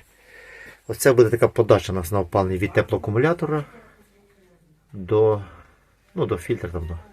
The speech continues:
кран там буде стояти, бо там інакше не получалося. От всієї труби вже буде подача. Оце вже ми приміряли. Ну, чеснота така, що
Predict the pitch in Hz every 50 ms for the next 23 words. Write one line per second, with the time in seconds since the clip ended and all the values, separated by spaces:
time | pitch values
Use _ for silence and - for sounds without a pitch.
0 | - - - - - _ _ - - 113 98 90 - 101 95 90 90 90 - -
1 | 120 - - - 90 82 92 87 95 90 104 98 95 87 - - 95 - - 95
2 | 92 - - 90 85 85 85 80 - 87 82 - _ - - _ _ _ - -
3 | - - - 110 107 98 - 110 104 113 127 92 101 95 104 - - - 98 87
4 | 95 87 - - 101 - - 120 101 104 104 92 101 107 101 90 - - 120 113
5 | 131 143 135 127 113 107 104 - - - - - - - - - - _ _ -
6 | 214 214 - - 196 180 - 196 185 - 202 165 131 113 - - - - _ -
7 | - - - - 131 - 147 127 - - - 131 -